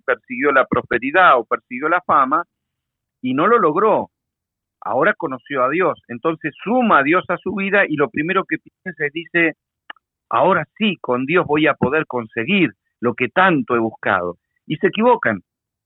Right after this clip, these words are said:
se equivocan porque Dios nunca será el impulso para que alcances algo, es, Él es la razón y el motivo de todo. Dios no va a permitir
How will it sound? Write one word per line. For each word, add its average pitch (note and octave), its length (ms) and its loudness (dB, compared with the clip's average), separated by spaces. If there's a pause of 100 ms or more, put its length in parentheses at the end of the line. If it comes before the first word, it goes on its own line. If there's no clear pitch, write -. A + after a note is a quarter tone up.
(720)
se D#3 80 0
equivocan D3+ 500 0
porque D3+ 340 -2
Dios F#3 260 0
nunca A3 500 -2
será F3+ 360 2 (200)
el C#3 160 -4
impulso - 580 -8
para C3+ 200 0
que B2+ 100 -4
alcances D#3+ 500 -4
algo, C3+ 480 2
es, F3 180 0 (100)
Él F#3 180 0
es G3 100 2
la F3 180 2 (120)
razón E3 480 -2
y F3+ 80 -2
el C#3+ 100 0
motivo D3+ 420 -4
de A#2+ 100 -2
todo. F#2 380 -6 (1300)
Dios F#3 240 2
no G#3+ 140 4
va A3 100 6
a A3 60 2
permitir D#3+ 540 -2